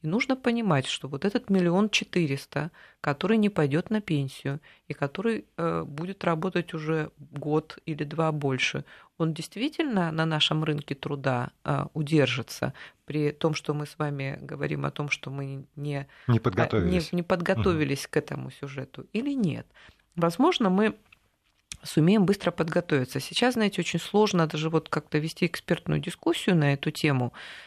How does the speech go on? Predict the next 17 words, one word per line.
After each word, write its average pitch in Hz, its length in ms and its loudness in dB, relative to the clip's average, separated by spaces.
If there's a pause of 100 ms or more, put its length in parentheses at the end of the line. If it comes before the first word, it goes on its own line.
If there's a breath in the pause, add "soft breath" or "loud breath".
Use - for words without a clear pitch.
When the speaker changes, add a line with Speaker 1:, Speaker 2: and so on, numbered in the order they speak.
(160 loud breath)
Speaker 1:
а, 147 320 4
потому 160 420 0
что, 185 580 4
э, 160 640 2
вот 170 320 0 (120)
впервые 180 760 2
за 139 920 0
весь 156 320 -2
период, 160 420 2
когда 147 280 -2
я 147 60 4
занимаюсь 147 580 2
экспертной 143 520 -2
работой, 160 580 0 (440 loud breath)
э, 147 560 0
э, 147 260 -6
нормативные 160 640 2